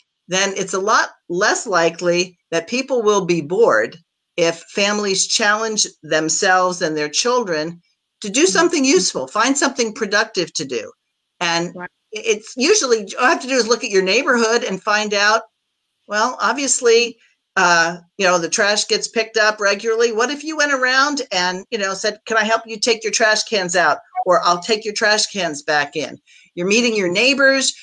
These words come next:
Speaker 1: You're doing a lot of things, and it's being salt and light. And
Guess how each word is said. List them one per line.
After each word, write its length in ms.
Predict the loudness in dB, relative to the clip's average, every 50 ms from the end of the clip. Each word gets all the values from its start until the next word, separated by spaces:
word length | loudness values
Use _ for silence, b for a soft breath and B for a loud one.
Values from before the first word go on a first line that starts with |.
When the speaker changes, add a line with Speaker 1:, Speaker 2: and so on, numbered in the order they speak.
| B B
Speaker 1:
You're 100 | -4 -2
doing 240 | 2 2 2 2 2
a 40 | 2
lot 280 | 0 2 2 2 0 0
of 120 | -2 -4
things, 460 | -2 0 0 0 0 -2 -6 -8 -10 -12 _ _ _ _ _ _
and 140 | -2 -2 0
it's 200 | -2 -2 -4 -6
being 320 | -4 -2 0 0 0 0 -2
salt 460 | -4 -4 -2 0 0 0 -2 -2 -6 -6
and 180 | -6 -6 -6 -4
light. 340 | -4 -2 -2 -2 -2 -4 -8 _ -20 _ _ _ _ _ -6
And 240 | -6 -4 -6 -6